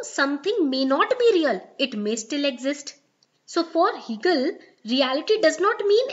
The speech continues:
existence. तो जो भी philosophers हुआ करते थे, or among all the philosophers, Hegel is one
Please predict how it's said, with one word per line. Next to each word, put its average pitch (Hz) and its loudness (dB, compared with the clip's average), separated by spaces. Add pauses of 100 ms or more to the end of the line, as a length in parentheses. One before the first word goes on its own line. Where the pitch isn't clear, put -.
existence. 214 -6 (800)
तो 359 0 (220)
जो 226 -6
भी 381 2
philosophers 285 -4
हुआ 320 2 (100)
करते 214 -4
थे, 262 -2
or 320 -4 (120)
among 254 -2
all 240 -2
the 294 -4 (100)
philosophers, 202 -6 (100)
Hegel 330 0
is 294 -8
one 233 -4